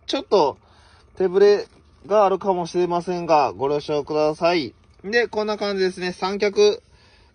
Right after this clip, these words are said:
じゃないわ。さ-、ね、えー、こう、ライトを支えるね、三脚って言ったんですか？はい。これです。で、上がね、こんな感じです。はい。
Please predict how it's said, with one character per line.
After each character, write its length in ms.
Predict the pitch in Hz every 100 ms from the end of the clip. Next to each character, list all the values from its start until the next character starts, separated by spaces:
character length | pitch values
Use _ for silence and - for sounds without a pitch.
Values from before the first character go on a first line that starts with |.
| -
じ 100 | 165
ゃ 40 |
な 60 | 151
い 40 |
わ。 220 | 139 98 - _ -
さ-、 200 | - 156 165 110
ね、 260 | - 175 165 _ -
え 360 | 127 123 117 113
ー、 20 |
こ 360 | 131 123 110 - _ _ _ _ _ _ _ _
う、 40 |
ラ 140 | 160 190
イ 40 |
ト 100 | 151
を 20 |
支 100 | 127 143 151
え 120 | 135
る 100 | 143
ね、 220 | 170 185 - _ _ _ _ _ _ _ _ _ _ - -
三 240 | 123 123
脚 180 | 123 160
っ 40 |
て 100 | 147
言 20 |
っ 0 |
た 80 | 107
ん 40 | 98
で 20 |
す 60 | -
か？ 180 | 131 - _ _ _ -
は 140 | 104
い。 140 | 101 - _ _ -
こ 60 |
れ 100 | 104
で 100 | 85
す。 100 | 104 _ _ _ _ -
で、 280 | 220 208 -
上 200 | 170 170
が 120 | 165
ね、 220 | 165 165
こ 180 | - 156
ん 40 | 156
な 140 | 151
感 360 | 170 151 151 143
じ 100 | 139
で 460 | 139 135 135 135
す。 640 | - - - - - - _ - - - - - - - _
は 140 | -
い。 180 | 202